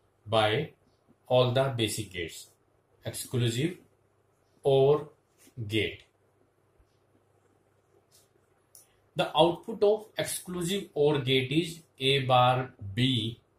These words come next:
plus A B bar. It means if we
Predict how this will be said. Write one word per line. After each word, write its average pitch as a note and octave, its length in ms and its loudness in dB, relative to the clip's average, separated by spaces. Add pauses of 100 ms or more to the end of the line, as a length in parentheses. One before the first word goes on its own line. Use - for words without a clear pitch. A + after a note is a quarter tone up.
(160)
plus A#2+ 480 0 (160)
A C3 460 0
B G#2 480 -4
bar. F#2 260 -2 (840)
It C3 220 -2
means E3+ 340 -2 (480)
if G3 300 2 (140)
we B2 500 0